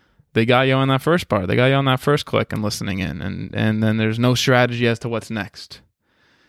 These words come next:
And so the ultimate point I'm trying to make is having a sound set strategy that remains similar from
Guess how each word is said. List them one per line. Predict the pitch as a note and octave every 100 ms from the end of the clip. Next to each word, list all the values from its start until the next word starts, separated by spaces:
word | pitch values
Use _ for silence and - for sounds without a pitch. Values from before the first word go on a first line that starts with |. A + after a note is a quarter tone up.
| _ _ -
And | A2+ A2
so | - A#2 A2 G#2+ G#2 - _ _ _ _ _ _ _ - -
the | C#3
ultimate | C#3+ D3 C#3
point | C3+ C3 A#2+
I'm |
trying | A#2 A#2+
to | G#2+
make | A2+ B2 B2
is | G2 G2+ - - _ _ _ _ _ _
having | - C3 C#3+ C#3+ C#3
a | A2+
sound | - - A#2+ B2 B2+ A#2+ -
set | - A2+ A2+
strategy | - A2 G#2 A2 A#2+ B2 C#3+ - _ _ -
that | G#2+ A2+ G#2+ G2+ - - - _ _ _ _
remains | - A#2 A#2 A#2+ A#2+
similar | - B2 A#2+ A#2+ A#2
from | - A#2 A2 A2 G#2+ G#2+